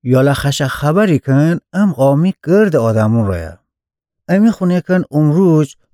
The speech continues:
داوود پادشاه شهری که بروازون شما را دنیا آمایه. ا وعده آدو مسیح و خداونده. نشونه شما را ام ببیه،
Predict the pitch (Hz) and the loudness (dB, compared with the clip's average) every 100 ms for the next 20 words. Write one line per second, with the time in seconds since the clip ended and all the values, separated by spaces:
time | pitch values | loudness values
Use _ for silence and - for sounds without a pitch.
0 | - 147 156 190 196 185 147 147 143 143 | -2 2 2 2 0 -2 -2 0 0 -2
1 | 190 190 - 139 139 165 - 113 113 107 | -2 -2 0 0 0 -2 -2 0 0 -2
2 | 110 135 143 156 160 175 110 104 95 95 | 0 0 2 0 2 0 0 -4 -2 -2
3 | 92 95 92 98 92 90 87 85 85 78 | -4 -4 -4 -2 -2 -4 -4 -6 -8 -10
4 | - _ _ _ - 143 175 196 180 _ | -18 _ _ _ -4 0 2 0 -4 _
5 | _ - 107 131 135 135 131 135 127 139 | _ -14 -2 0 2 2 2 2 2 2
6 | 131 139 - 208 202 143 143 151 - 107 | 2 0 -2 -2 0 2 0 -2 -4 0
7 | 107 104 123 123 92 73 - _ _ _ | 0 0 0 0 -4 -8 -20 _ _ _
8 | _ _ _ _ _ _ _ _ 160 185 | _ _ _ _ _ _ _ _ -2 0
9 | 208 233 226 185 185 202 196 185 202 127 | 0 0 0 0 2 2 0 0 0 2
10 | 110 107 110 110 131 165 | 2 0 0 2 2 0